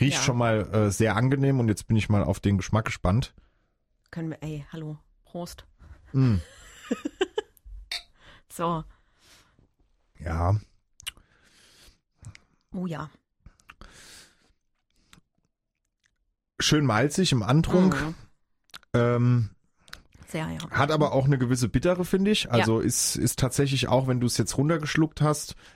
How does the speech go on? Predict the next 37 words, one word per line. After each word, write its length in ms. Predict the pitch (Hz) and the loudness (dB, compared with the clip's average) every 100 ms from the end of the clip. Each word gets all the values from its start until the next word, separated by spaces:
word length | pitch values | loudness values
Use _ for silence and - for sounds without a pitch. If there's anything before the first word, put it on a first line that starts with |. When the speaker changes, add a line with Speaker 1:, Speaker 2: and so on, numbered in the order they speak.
| - | -4
Speaker 1:
Alkohol, 600 | 107 127 143 143 139 143 | 2 2 2 2 4 4
Hopfen, 340 | 135 - 156 | 2 2 2
Bittere 640 | 139 147 151 135 143 143 135 - - - | 2 2 2 4 4 4 0 -8 -4 2
pendeln 380 | 127 127 131 | 2 4 2
sich 200 | 120 120 | 2 0
ganz 240 | - 110 - | 2 0 0
gut 200 | 107 - | -2 4
ein, 280 | 107 143 175 - - - | 4 6 2 -2 -20 -6
aber 180 | 120 127 | 0 0
ist 200 | 113 - | 0 0
sehr 200 | 151 151 | 2 4
angenehm. 540 | 143 139 113 95 85 80 _ _ | 4 4 4 4 2 -2 _ _
Und, 80 | - | 2
Speaker 2:
Ja. 120 | 180 - - | 2 2 0
Speaker 1:
und 380 | 120 117 104 - | 2 4 2 -2
vor 160 | 104 | 0
allem, 300 | 123 156 156 | 2 2 2
was 180 | 127 113 | 0 0
ich 120 | 120 | 0
jetzt, 400 | 127 120 - - - - | 0 0 -2 -2 -8 -2
wir 140 | 104 | 0
haben 120 | 110 | 2
ja 60 | 117 | 0
vorher 320 | - 123 127 117 - 110 | 0 0 2 0 0 2
noch 120 | 110 | 4
mal 140 | 110 | 2
kurz 280 | 101 117 - | 2 -2 -2
geguckt, 380 | 101 - 165 - | -4 0 0 0
wo 80 | 123 | 0
die 120 | 113 | 0
Brauerei 500 | - 101 98 98 139 | 0 2 2 4 2
auch 200 | 151 - | 2 0
herkommt. 360 | 156 - 147 - - - - - | 0 0 -2 -4 -12 -18 -10 -2
Ein 160 | 110 | 0
Blond 380 | - 117 139 151 | 4 2 2 0
Triple 560 | - 139 156 147 143 98 | 0 0 2 2 2 0
Biologique 880 | 98 113 117 110 98 143 - - | -2 0 2 2 0 -2 -4 -12